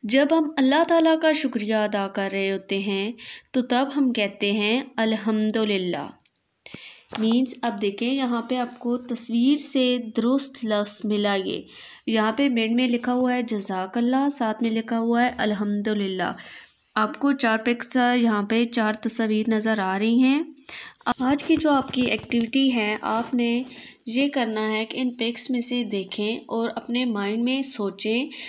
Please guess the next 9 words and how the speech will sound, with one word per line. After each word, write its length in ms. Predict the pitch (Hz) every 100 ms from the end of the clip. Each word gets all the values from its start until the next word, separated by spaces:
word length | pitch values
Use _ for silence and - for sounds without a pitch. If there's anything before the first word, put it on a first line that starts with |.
| - -
कि 120 | 254
जज़ाकल्लाह 880 | 240 214 208 202 277 302 285 269 269
हमने 320 | 247 226 226
कब 280 | 233 214 214
कहना 340 | 262 254 247 247
है 240 | 254 254
और 120 | 247
अल्हम्दुलिल्लाह 760 | 214 208 202 202 226 220 208 202
हमने 380 | 214 196 196